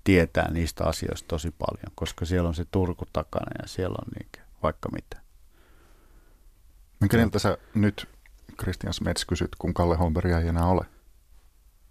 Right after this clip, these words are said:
Speaker 1: Ei ole semmoista ihmistä, jolta kysyy tällä hetkellä.
Speaker 2: Tuntuuko se pahalta?
Speaker 1: Öö.
Speaker 2: Tai kysytään näin päin, että miten sä tuut sen asian kanssa toimeen?
Speaker 1: No mä luulen, että tää liittyy ikään.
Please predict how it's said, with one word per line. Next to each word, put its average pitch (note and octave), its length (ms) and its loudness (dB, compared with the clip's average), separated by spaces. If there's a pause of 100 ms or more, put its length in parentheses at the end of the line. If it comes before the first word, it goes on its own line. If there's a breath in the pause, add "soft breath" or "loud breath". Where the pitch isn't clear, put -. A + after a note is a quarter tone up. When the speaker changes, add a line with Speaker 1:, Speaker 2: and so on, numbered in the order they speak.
(160)
Speaker 1:
Ei F#2+ 140 4
ole G2+ 120 6
semmoista G2 440 0
ihmistä, F2+ 380 2
jolta - 140 -4
kysyy - 380 -6 (300)
tällä D2+ 220 -8
hetkellä. - 340 -18 (840)
Speaker 2:
Tuntuuko E2+ 300 0
se - 80 -2
pahalta? D2+ 420 0 (1400)
Speaker 1:
Öö. E2+ 360 2 (1300 soft breath)
Speaker 2:
Tai F2 100 2
kysytään F#2 440 0
näin F2 200 4
päin, - 240 -4
että - 200 -4 (100)
miten F2+ 260 2
sä - 80 -2
tuut F2 200 -2
sen F2 160 2
asian E2 300 2
kanssa D#2+ 260 -2
toimeen? F2 440 0 (1700)
Speaker 1:
No G2+ 80 2
mä A#2 160 8
luulen, C3 240 10
että G#2+ 180 2
tää G#2 200 10
liittyy G#2+ 400 6
ikään. - 380 -4